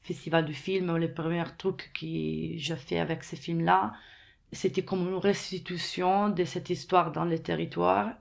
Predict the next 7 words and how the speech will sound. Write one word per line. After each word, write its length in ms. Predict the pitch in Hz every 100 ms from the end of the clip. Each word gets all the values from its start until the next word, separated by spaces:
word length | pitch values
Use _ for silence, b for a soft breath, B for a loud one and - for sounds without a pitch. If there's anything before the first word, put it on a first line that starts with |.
| -
et 280 | 185 165 160
avec 380 | 156 160 165 165
les 100 | 165
petits 600 | 170 - 170 165 165 165
argents 340 | 156 160 170
qu'on 280 | 165 175 170
a 680 | 82 160 - - - 57